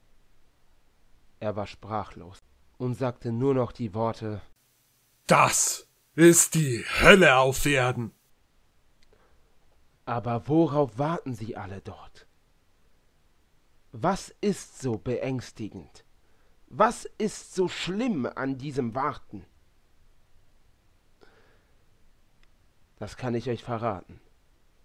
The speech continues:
Speaker 1: Sie warten nämlich auf das, was keiner will.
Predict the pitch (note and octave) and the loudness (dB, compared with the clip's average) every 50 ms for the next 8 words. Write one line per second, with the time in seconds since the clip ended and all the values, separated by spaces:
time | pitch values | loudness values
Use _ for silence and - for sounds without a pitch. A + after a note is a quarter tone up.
0 | _ - G#2 G2+ G2+ A#2+ A#2 G2+ A#2 A#2+ B2 B2+ - - A2 A#2 A#2 A#2 A#2 A#2 | _ -20 -18 -14 -10 -10 -8 -6 -4 -4 -4 -4 -6 -6 -8 -8 -6 -4 -4 -4
1 | A#2 A2+ G#2+ G#2+ G#2 G2 F2 - - - - _ _ _ _ _ _ _ _ _ | -4 -6 -6 -8 -10 -12 -14 -18 -20 -20 -20 _ _ _ _ _ _ _ _ _
2 | - - - - - - - - - - - D3 B2 - - - - - - - | -20 -10 -6 -4 -4 -4 -6 -10 -6 -2 0 0 0 0 -4 -16 -20 -20 -20 -20
3 | - _ _ _ _ _ _ _ _ _ _ _ _ _ - - - A#2 A#2+ A#2 | -20 _ _ _ _ _ _ _ _ _ _ _ _ _ -20 -10 -6 -6 -6 -6
4 | - - - - - - B2 C3 B2+ A2+ G2+ F#2 F2 F2+ - F#2 F2+ E2+ - | -8 -14 -14 -10 -4 0 0 2 2 0 -2 -6 -10 -14 -18 -18 -20 -20 -20